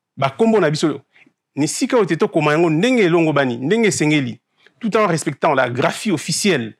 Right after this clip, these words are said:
la graphie traditionnelle oyo ya mboka na biso, tokomi kokoma lokola bapaya bakomaka, c'est-à-dire que biso moko tokomi koseme confusion na kati na biso na bapaya bakoteli biso. Donc, toko faciliter tâche na bapaya, bakotela biso malamu malamu, pe ba se confondre po.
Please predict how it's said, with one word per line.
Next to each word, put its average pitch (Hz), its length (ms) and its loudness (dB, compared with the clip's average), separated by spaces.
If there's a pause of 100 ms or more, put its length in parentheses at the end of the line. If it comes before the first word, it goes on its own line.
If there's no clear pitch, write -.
(260)
la 127 120 -4
graphie 151 300 -4
traditionnelle 180 600 0
oyo 196 80 4
ya 156 60 4
mboka 147 220 0
na 127 80 0
biso, 226 340 -4 (340)
tokomi 262 260 -2
kokoma - 280 -2
lokola 247 240 0
bapaya 156 260 2
bakomaka, 131 460 -2 (360)
c'est-à-dire 165 240 -2
que 190 60 2
biso 185 180 -4
moko 214 100 2
tokomi 175 180 -2
koseme 165 340 -2
confusion 165 640 -2
na 170 100 2
kati 185 220 -2
na 143 100 2
biso 233 360 -2
na 214 100 0
bapaya 139 280 2
bakoteli 131 360 -4
biso. 117 240 -10 (220)
Donc, 147 100 -6
toko 202 180 0
faciliter 190 680 -2
tâche - 420 -2 (240)
na 131 80 -6
bapaya, 147 500 0 (760)
bakotela 208 680 0
biso 175 180 0
malamu 165 260 2
malamu, 156 420 0
pe 196 100 0
ba 170 80 2
se - 120 -4
confondre 160 760 -2 (140)
po. - 240 -4